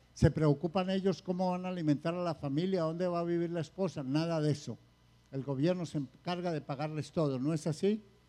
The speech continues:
Tienen cobertura médica, etcétera. ¿Usted cree que Dios no sabe hacerlo mejor que ellos? Entonces, ¿por qué no depender de Dios? ¿Por qué no hacer las cosas? Vamos a hablar,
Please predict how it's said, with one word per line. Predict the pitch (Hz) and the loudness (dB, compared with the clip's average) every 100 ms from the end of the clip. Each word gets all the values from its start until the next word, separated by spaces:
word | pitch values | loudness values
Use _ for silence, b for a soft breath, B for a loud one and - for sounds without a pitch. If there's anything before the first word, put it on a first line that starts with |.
| _ - | _ 2
Tienen | 175 170 | 4 4
cobertura | 151 147 139 - 175 170 | 2 2 0 0 0 0
médica, | 165 180 170 165 | 0 2 0 0
etcétera. | 143 - 170 - 127 120 b b - | -2 2 0 2 -2 -6 b b -2
¿Usted | 131 180 | 2 2
cree | 202 202 | 0 -4
que | 160 135 | -4 -2
Dios | 151 180 | -2 -2
no | 160 | -6
sabe | 175 170 170 | -6 -6 -6
hacerlo | - 160 165 | -6 -6 -4
mejor | 135 117 143 | -4 -6 -6
que | 160 135 | -4 -4
ellos? | 147 185 - _ _ _ _ _ _ _ _ _ _ _ _ _ _ _ _ _ _ _ - | -4 -8 -12 _ _ _ _ _ _ _ _ _ _ _ _ _ _ _ _ _ _ _ -2
Entonces, | 160 190 | 4 4
¿por | 170 131 | 4 0
qué | - 185 | 0 0
no | 196 | 2
depender | 190 160 135 147 156 | 0 0 -2 0 -2
de | 160 156 | -2 0
Dios? | 160 143 | -2 -2
¿Por | 143 123 | -4 -4
qué | 160 | -4
no | 170 | -4
hacer | 151 160 | -6 -6
las | 156 147 - | -6 -6 -6
cosas? | 151 123 131 - _ b b b b b b - | -10 -10 -16 -20 _ b b b b b b -4
Vamos | 170 202 | 2 4
a | 175 | 4
hablar, | 165 165 185 | 2 0 0